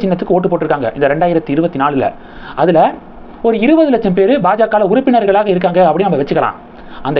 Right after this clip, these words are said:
இருபது லட்சம் பேர்ல அடிச்சு சொல்ல முடியும், பதினஞ்சு லட்சம் பேருக்கு மேல அண்ணாமலைக்கு தான் இப்ப சப்போர்ட் பண்ணுவாங்க. அண்ணாமலை பக்கம் தான் நிப்பாங்க.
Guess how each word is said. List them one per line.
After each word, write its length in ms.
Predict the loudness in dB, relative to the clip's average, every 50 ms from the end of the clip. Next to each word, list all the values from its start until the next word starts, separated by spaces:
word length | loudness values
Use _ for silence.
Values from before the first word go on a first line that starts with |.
| 0 2 2
இருபது 260 | 4 4 4 2 2 0
லட்சம் 220 | 0 0 0 0 2
பேர்ல 240 | 2 2 2 4 4 4 2 0 -2 -4 -10 -16 -18 -18 -18 -18 -14 -4 -4 -2
அடிச்சு 240 | -2 0 -2 -2 0 0
சொல்ல 120 | 0 0 0
முடியும், 320 | 0 0 0 0 0 0 0 0 0
பதினஞ்சு 340 | 0 2 2 2 2 4 4 2
லட்சம் 260 | 2 2 0 0 0 0
பேருக்கு 240 | 0 2 0 0 -2 0
மேல 160 | 0 0 0 0 0 -2 -8 -16 -20 -20 -18 -10 -6 -4
அண்ணாமலைக்கு 440 | 0 0 0 2 2 0 2 2 2
தான் 100 | 0 0
இப்ப 100 | 0 -2 -2
சப்போர்ட் 220 | -2 -2 -2 -2
பண்ணுவாங்க. 320 | -2 -2 -2 -2 -2 -4 -8 -10 -12 -12 -8 -6
அண்ணாமலை 320 | -2 -2 0 0 0 0 0 -2
பக்கம் 220 | -2 -2 0 0
தான் 80 | 0 -2
நிப்பாங்க. 260 | -2 -2 -4 -4 -4